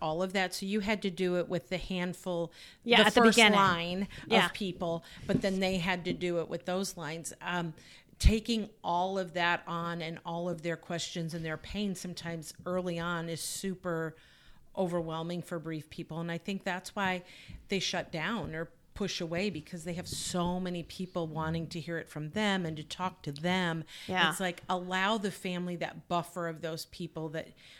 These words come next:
Speaker 1: will inform these people, and then they'll tell
Speaker 2: Yeah,
Speaker 1: you
Speaker 2: and
Speaker 1: the
Speaker 2: I,
Speaker 1: details.
Speaker 2: I did send out, I think, a few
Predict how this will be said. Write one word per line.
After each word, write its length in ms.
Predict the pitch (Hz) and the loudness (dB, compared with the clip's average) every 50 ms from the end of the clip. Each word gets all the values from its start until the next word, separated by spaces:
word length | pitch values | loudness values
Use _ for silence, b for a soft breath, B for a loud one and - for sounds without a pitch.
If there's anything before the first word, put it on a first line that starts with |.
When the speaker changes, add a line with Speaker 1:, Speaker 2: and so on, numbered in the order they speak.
| b b b | b b b
Speaker 1:
will 180 | 180 190 208 | -2 0 2
inform 480 | 214 208 185 - - 196 185 175 175 170 | 2 2 0 -2 -4 -6 -4 -4 -4 -4
these 260 | 165 190 196 202 - | -4 -4 -6 -6 -6
people, 380 | - - 233 214 220 226 220 220 | -6 -6 -6 -4 -2 -2 -2 -2
and 200 | - 180 185 185 | -2 -2 -4 -2
then 180 | 180 175 175 170 - - - | -2 -2 -4 -6 -8 -8 -2
they'll 200 | 180 185 180 180 | 0 0 2 2
tell 120 | 165 - 240 | 4 8 10
Speaker 2:
Yeah, 140 | 247 240 214 | 10 10 10
Speaker 1:
you 40 | 175 - | 8 6
Speaker 2:
and 160 | 269 285 277 | 6 6 6
Speaker 1:
the 80 | 214 233 | 6 8
Speaker 2:
I, 180 | 302 320 339 330 | 10 10 10 8
Speaker 1:
details. 320 | 285 254 - 233 208 170 247 | 6 4 4 6 6 10 10
Speaker 2:
I 100 | 294 311 | 8 8
did 300 | 262 262 339 359 302 - | 8 8 6 6 6 6
send 400 | - - - 269 269 269 262 254 | 2 2 4 4 4 6 6 8
out, 260 | 247 247 247 240 - - | 10 10 10 8 6 4
I 60 | 220 | 0
think, 280 | - - 247 233 226 | 0 0 0 0 2
a 60 | 220 196 | 2 0
few 880 | - - - - - 233 233 240 254 269 277 277 269 277 269 269 262 | -2 -4 -12 -8 -4 0 2 4 6 6 6 6 6 4 4 4 2